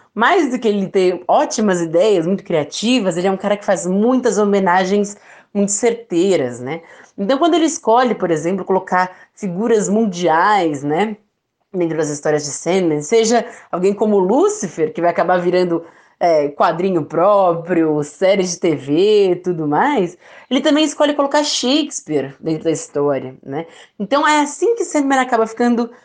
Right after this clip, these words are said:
atemporal, né? Porque ele faz homenagem a grandes coisas dos, da nossa cultura ocidental, ele bebe de muitas fontes, ele resgata muitas coisas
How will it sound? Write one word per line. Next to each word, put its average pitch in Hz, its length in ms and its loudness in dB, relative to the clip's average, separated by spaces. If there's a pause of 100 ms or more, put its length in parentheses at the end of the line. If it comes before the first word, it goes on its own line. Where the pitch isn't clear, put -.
(180)
atemporal, 269 1000 0
né? 190 140 -2
Porque 220 180 -6
ele 262 100 0
faz 285 260 0
homenagem 247 920 2 (260)
a 180 140 0
grandes 214 600 0
coisas 185 420 0
dos, 165 360 -4 (340)
da 170 200 0
nossa - 180 0
cultura 277 720 0
ocidental, 185 920 0 (340)
ele 180 600 0
bebe 226 380 0
de 196 140 0
muitas 170 340 -4
fontes, 185 540 -2
ele 180 200 0
resgata 190 680 0
muitas 190 400 -2
coisas 208 540 0